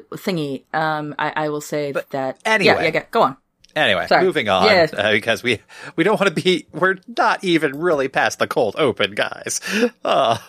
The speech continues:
Speaker 1: We wanna live in the good part. Go on.
Speaker 2: the, the, the,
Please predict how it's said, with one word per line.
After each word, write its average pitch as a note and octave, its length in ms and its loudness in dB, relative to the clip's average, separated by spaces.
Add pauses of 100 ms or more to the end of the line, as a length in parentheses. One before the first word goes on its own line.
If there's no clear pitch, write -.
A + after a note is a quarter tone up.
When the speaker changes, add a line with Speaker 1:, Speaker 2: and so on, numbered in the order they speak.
Speaker 1:
We D4 180 2
wanna G4+ 360 0
live D#4 340 0
in B3 100 0
the A#3+ 60 0
good C4 240 -2
part. C3+ 300 -2
Go F3 100 -2
on. D3 140 -2 (100)
Speaker 2:
the, E3 180 2 (460)
the, F3 320 2
the, F3+ 480 2